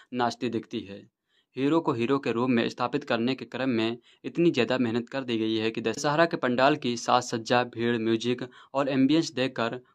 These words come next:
Coldplay, एड शीरन वगैरह शर्मिंदा हो जाएं और ये समस्या पूरी फिल्म में रही है।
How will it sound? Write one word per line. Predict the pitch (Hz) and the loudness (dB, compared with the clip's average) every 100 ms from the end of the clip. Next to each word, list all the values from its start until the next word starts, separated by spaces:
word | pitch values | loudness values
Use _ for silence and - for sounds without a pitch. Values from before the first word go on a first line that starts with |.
| _ | _
Coldplay, | 147 160 151 151 117 120 123 _ | -4 -2 -2 -4 0 0 -2 _
एड | 117 135 | -4 -4
शीरन | 135 127 117 120 117 | -4 -2 0 0 0
वगैरह | 110 117 123 | 0 2 0
शर्मिंदा | 123 113 110 107 104 | 0 -2 0 0 -2
हो | 104 | -2
जाएं | 107 101 101 _ _ _ - | -4 -6 -8 _ _ _ -6
और | 135 | -2
ये | 143 | -2
समस्या | 143 120 113 135 | -2 -4 -2 -4
पूरी | - 117 131 | -4 -6 -6
फिल्म | 131 117 | -6 -6
में | 117 135 | -4 -2
रही | 113 110 | 0 -2
है। | 101 104 | -4 -8